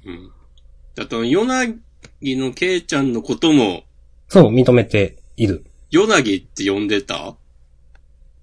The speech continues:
Speaker 2: あー。いや、ヨナギ。
Speaker 1: なんか、カレー女とか言ってたシーンは記憶にあるんだけど。
Speaker 2: あー、かも。
Speaker 1: 最初に会った時。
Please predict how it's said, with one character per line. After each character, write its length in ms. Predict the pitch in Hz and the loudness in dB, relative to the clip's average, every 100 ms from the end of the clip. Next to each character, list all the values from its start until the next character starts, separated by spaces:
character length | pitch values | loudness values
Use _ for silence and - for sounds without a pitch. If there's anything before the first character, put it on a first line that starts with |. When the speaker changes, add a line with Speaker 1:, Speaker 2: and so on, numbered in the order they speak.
| _ _ _ _ - | _ _ _ _ 0
Speaker 2:
あ 920 | 139 180 208 208 202 196 196 190 - - _ _ _ _ _ - - _ _ _ - | 4 4 4 -2 -4 -2 0 -2 -4 -20 _ _ _ _ _ -20 -20 _ _ _ -20
ー。 80 | - - - - | -20 -20 -16 -4
い 80 | 127 | -2
や、 200 | 165 165 - | -2 -6 -18
ヨ 180 | - 156 | -8 -6
ナ 180 | 196 113 | -4 -4
ギ。 200 | - 90 - - - - - - - - _ - - | -6 -10 -10 -20 -20 -20 -20 -20 -20 -20 _ -20 -8
Speaker 1:
な 120 | 143 | -4
ん 20 | 147 | -4
か、 120 | 113 | -6
カ 220 | - 156 | -2 2
レ 200 | 208 247 | 4 4
ー 40 | |
女 320 | 254 247 170 113 | 0 -2 -4 -4
と 80 | |
か 100 | 107 | -6
言 100 | 92 | -6
っ 20 | 90 | -6
て 180 | - | -8
た 280 | 98 85 80 - - - | -6 -6 -8 -18 -20 -18
シ 320 | - - 107 | -10 -4 -2
ー 40 | 95 | -4
ン 40 | |
は 60 | 87 | -6
記 140 | - | -6
憶 180 | 95 92 | -6 -4
に 80 | 95 | -6
あ 80 | 87 | -6
る 80 | |
ん 40 | 78 | -10
だ 100 | 76 | -14
け 80 | 73 | -18
ど。 120 | - - - - | -18 -20 -20 -4
Speaker 2:
あ 400 | 147 151 160 156 | 4 6 6 4
ー、 100 | 160 | 0
か 400 | - - 170 180 | -10 2 6 8
も。 300 | 147 92 - - | 6 4 -6 -18
Speaker 1:
最 280 | - - 101 | -12 -4 -2
初 120 | 92 | -2
に 80 | 104 | -4
会 80 | 98 | -6
っ 40 | |
た 140 | - 98 | -8 -12
時。 380 | - - - | -16 -18 -20